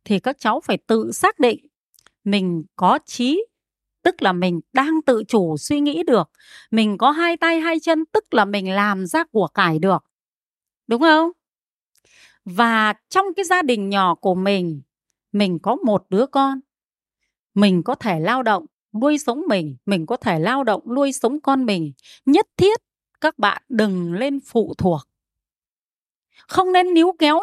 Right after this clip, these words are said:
những gì mà khi nó chỉ để lại những đau khổ cho mình thôi. Thế cũng có lần, Yến đây, Yến cũng kể chuyện vui. Hay Yến mới bảo chồng Yến thế này:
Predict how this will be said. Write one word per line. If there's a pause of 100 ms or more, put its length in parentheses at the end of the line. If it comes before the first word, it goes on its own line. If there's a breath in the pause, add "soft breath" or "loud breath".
những
gì
mà (120)
khi
nó
chỉ
để
lại
những (100)
đau
khổ
cho
mình
thôi. (680)
Thế
cũng
có
lần, (320 soft breath)
Yến
đây,
Yến
cũng
kể
chuyện
vui. (1080)
Hay
Yến
mới
bảo
chồng (480)
Yến
thế
này: